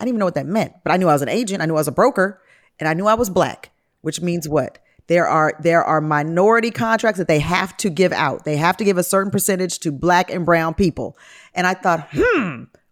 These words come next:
and I'm a woman. This is, this all might work." So I clicked on it and I kept looking and digging and looking, and they were looking for proposals.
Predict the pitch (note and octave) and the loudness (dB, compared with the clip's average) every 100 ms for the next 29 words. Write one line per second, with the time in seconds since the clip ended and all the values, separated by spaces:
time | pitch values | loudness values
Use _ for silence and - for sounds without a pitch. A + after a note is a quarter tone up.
0 | - D#4+ F4+ A3+ F3+ D#3 C#3 D3+ _ - | -2 0 2 4 4 2 0 -8 _ -2
1 | F4 B3 F3 G#3+ C4 - F3+ G3 A3 A#3 | 0 0 -2 0 0 2 0 2 0 2
2 | E4+ - A3 G#3 - G#3 A#3 - A#3 C4 | 0 0 -2 -2 -2 -2 -2 2 2 2
3 | D#4+ - _ - D#3 D#3 E3 - C#3+ F3+ | -2 -8 _ -4 -4 -2 -4 -2 -4 -2
4 | A#3 G#3+ C#3 C3+ F3 G#3+ E3 D3+ G3 - | -2 -4 -4 -2 -2 -2 -4 -4 -6 -10
5 | _ _ - C4+ D4 D4 D4 D4 C#4+ C#4 | _ _ -4 0 2 2 0 -2 -4 -4
6 | C#4 E4 F4+ G#3 - | -2 -2 -2 -6 -8